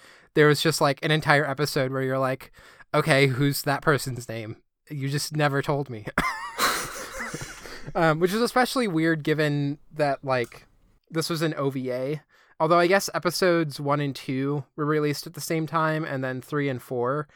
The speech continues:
they were, like, released together. But yeah, we, we can get into some of that, like, production stuff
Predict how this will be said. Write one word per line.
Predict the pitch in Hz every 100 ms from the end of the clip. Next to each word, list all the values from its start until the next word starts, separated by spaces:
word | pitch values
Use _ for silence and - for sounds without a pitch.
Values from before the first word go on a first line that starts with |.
| - _
they | -
were, | 135
like, | 131 -
released | 139 131 120 -
together. | 127 117 131 135 135 _ _ -
But | 139 139
yeah, | 156
we, | 131 160 -
we | 185
can | 214
get | 185 175
into | 160 151
some | - 151
of | 135
that, | 131 135
like, | 131 127 -
production | 151 131 - 165
stuff | 151 175 165 -